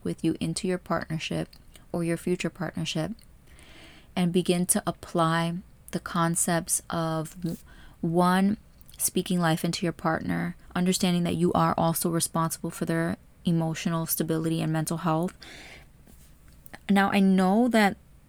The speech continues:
I just want to reiterate that they are fully responsible. I do want to encourage you to participate in their building up of self-esteem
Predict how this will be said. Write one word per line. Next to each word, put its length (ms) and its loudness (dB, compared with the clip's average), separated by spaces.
I 140 4
just 260 0
want 140 4
to 80 2
reiterate 500 2
that 160 -2
they 140 2
are 140 2
fully 300 2
responsible. 760 -2
I 100 2
do 260 4
want 260 4
to 100 -2
encourage 640 -2
you 240 2
to 100 -4
participate 880 -2
in 360 -2
their 200 0
building 420 0
up 200 -2
of 140 -4
self-esteem 840 0